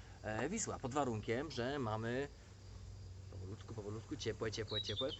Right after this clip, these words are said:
Pod wa-, powo-, pod warunkiem, że mamy tą samą pojemność. Widzicie? Au! Gotuje się.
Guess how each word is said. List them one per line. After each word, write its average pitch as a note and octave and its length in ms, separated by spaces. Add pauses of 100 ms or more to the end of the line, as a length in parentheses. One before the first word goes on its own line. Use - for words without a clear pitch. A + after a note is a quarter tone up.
(280)
Pod A2+ 100
wa-, A#2+ 220
powo-, A#2+ 500
pod A2+ 140
warunkiem, C3+ 420
że B2+ 300
mamy B2+ 320
tą C3+ 180
samą B2 360
pojemność. D#3+ 640 (340)
Widzicie? A#2+ 400 (420)
Au! E4 60 (1040)
Gotuje G2 400
się. F3+ 240